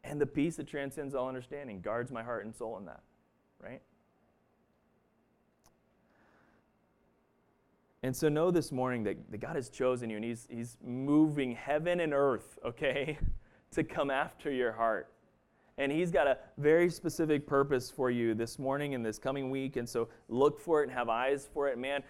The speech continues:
And when you get weary this week, and when you're like, "I don't, I'm just tired and I'm done," guess what? This work that God is allowing you to do is for you to see that he is your provision even then. And as deep as you go in that in the Christian life,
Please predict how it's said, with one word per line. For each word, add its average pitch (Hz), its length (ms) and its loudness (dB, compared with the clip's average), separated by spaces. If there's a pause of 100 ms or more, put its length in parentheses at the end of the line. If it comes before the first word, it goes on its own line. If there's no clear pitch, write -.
(140)
And 131 60 -8
when 139 100 0
you 139 60 2
get 135 160 2
weary 165 440 6
this 165 200 2
week, 180 380 0
and 135 160 -4
when 131 100 -4
you're 131 100 -2
like, 123 280 4
"I 131 60 2
don't, 147 420 -2
I'm 131 180 -6
just 131 200 -12
tired 160 540 4
and 127 140 -6
I'm 123 140 -4
done," 165 480 0 (460)
guess 147 240 2
what? 135 440 4 (220)
This 151 420 0
work 147 460 6
that 139 160 4
God 147 160 4
is 147 100 0
allowing 147 260 0
you 143 60 -2
to 131 80 -6
do 147 240 0
is 127 160 -4 (100)
for 143 80 -4
you 151 280 0
to 160 160 -4
see 180 500 -4 (220)
that 135 100 0
he 202 220 0
is 175 140 4
your 147 100 2
provision 165 680 -2 (140)
even 196 520 0
then. 147 340 2 (680)
And 151 140 2
as 156 200 6
deep 196 300 4
as 226 180 2
you 220 80 4
go 196 260 6
in 185 80 0
that 143 180 4
in 147 80 -2
the 151 80 2
Christian 165 400 -2
life, 147 240 0